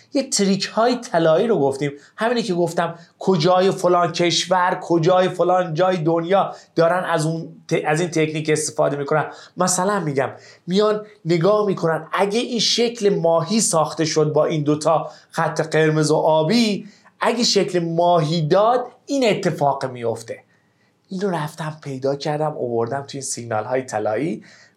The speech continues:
و تمام اینا رو هم گفتیم. حالا آدم ممکنه قاطی کنه. یکی از مزایای این محصول اینه که چکلیست داره.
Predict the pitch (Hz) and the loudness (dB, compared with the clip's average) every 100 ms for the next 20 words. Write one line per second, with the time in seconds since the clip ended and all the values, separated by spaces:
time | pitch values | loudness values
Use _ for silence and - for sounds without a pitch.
0 | 139 123 175 214 - - _ _ _ _ | -10 -4 -2 -2 -6 -16 _ _ _ _
1 | _ - 170 170 208 233 190 185 180 143 | _ -8 -2 0 2 2 0 0 -2 -2
2 | 120 - 117 117 - - - 190 123 - | -4 -6 -10 -14 -20 -6 0 2 0 -4
3 | - _ _ _ _ _ _ - 135 170 | -16 _ _ _ _ _ _ -6 -4 -4
4 | 160 - - - 139 131 180 175 135 127 | -6 -14 -16 -6 -4 -2 -4 -4 -6 -4
5 | 160 156 120 127 175 175 208 160 131 135 | -4 -6 -8 -6 -6 -4 -4 -4 -6 -8
6 | 131 123 123 160 190 165 127 117 113 - | -4 -4 -2 -2 -4 -6 -10 -12 -10 -10
7 | 156 156 160 165 170 165 _ _ - 160 | -10 -10 -12 -10 -10 -10 _ _ -4 -2
8 | 156 - 214 - - 110 101 | -4 -6 -6 -6 -6 -6 -8